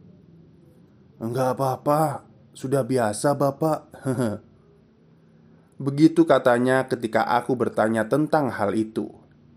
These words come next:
"Ya, sudahlah.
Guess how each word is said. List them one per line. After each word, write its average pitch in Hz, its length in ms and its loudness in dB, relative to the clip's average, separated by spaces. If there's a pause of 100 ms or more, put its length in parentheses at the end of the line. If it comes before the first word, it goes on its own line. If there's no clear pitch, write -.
(1300)
"Ya, 104 400 -2
sudahlah. 127 800 -2